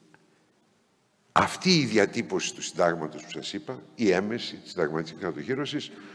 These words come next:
πάνω στις διατάξεις. Πώς ερμηνεύονται οι διατάξεις, αυτές οι σοφές διατάξεις του χίλια εννιακόσια σαράντα έξι, πώς μπορούν σήμερα να ερμηνευτούν; Μέσα από τη συνταγματική κατοχύρωση, με τρόπο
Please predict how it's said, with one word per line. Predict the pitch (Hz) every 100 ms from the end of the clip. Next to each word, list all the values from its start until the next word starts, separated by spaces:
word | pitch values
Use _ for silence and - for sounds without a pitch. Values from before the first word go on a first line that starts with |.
| -
πάνω | 165 180 175
στις | 135 127
διατάξεις. | 127 123 139 - -
Πώς | - 175 175
ερμηνεύονται | 170 185 175 185 165 151
οι | 135
διατάξεις, | 123 - 139 - 90 - - - - - -
αυτές | 120 131 196 185
οι |
σοφές | 180 151 185 175
διατάξεις | 151 135 151 151 - - -
του | 110
χίλια | 160
εννιακόσια | 151 131 120 139 131
σαράντα | 117 117
έξι, | 117 117 - - - - - _ _ _ _ _ _ _
πώς | 190 202
μπορούν | 170 175 170 160 131
σήμερα | - 135 117 110
να | 101
ερμηνευτούν; | 101 95 95 95 - 95 85
Μέσα | 165 165
από | 165 151
τη |
συνταγματική | 143 135 117 123 151
κατοχύρωση, | 147 123 113 156 170 170
με | 170 143
τρόπο | 147 160 175 202 196 -